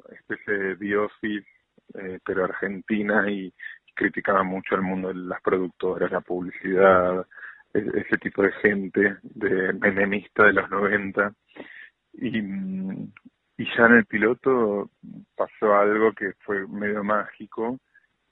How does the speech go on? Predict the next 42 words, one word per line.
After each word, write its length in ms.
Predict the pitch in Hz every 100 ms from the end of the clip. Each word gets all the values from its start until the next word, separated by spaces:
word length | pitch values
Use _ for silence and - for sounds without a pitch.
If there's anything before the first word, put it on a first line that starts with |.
| _
que 100 | -
es 80 | -
que 220 | - 95 - -
nos 140 | 90
divertimos 480 | 95 95 - 113 110
mucho 680 | 104 113 110 - 117 127 143 _ _ -
y, 420 | 110 110 117 139 _ _ _ _ _ _ -
eh, 720 | 101 95 87 85 87 87 85 85 - _ _ _
nada, 420 | 110 101 87 85 -
y 200 | 101 92
estuvo 720 | 87 - 101 98 95 90 87 82
muy 320 | - 104 104
increíble. 540 | 98 98 101 92 90 87
Después 340 | 107 - 117 113
salió 420 | 120 110 113 110
la 120 | 104 92
serie, 320 | - 123 117 113
finalmente, 560 | 104 101 104 104 98 - - _ _ _ -
eh, 340 | 104 98 92 98 - -
el 140 | 110
piloto 300 | - 104 127
es 60 | 110
lo 100 | 110
que 80 | 107
se 100 | 107
le 120 | 95
llama 420 | - 104 107 101 101
a 180 | -
lo 160 | 95 98
que 500 | - 95 92 92 95 - _ _ _
se 80 | 117
hace 200 | 110 -
una 160 | 110 107
vez 180 | 107
después 240 | 113 - 113
para 160 | 113
mostrar 460 | 104 98 - 113 113
y 40 |
para 180 | 117 101
salir 280 | - 98 98
a 60 | 98
vender. 440 | 98 95 98 95